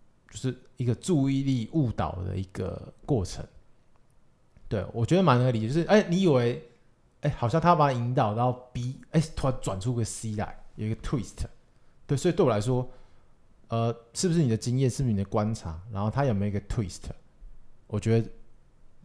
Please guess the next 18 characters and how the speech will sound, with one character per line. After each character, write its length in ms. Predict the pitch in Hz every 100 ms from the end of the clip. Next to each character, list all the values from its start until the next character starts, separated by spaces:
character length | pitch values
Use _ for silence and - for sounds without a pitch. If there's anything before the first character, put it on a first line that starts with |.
| -
如 120 | 123
果 120 | 143
有 220 | 120 90 85
的 40 |
话， 120 | 110
那 140 | 127 120
他 80 |
基 120 | 120 107
本 120 | 87
上 200 | 110 101
就 80 | 98
是 180 | 104 98
符 200 | - 95 90
合 300 | - 90 95 - - -
stand 320 | - - 117
up 200 | 117 104
comedy 360 | 104 98 90 87 -
的， 160 | 85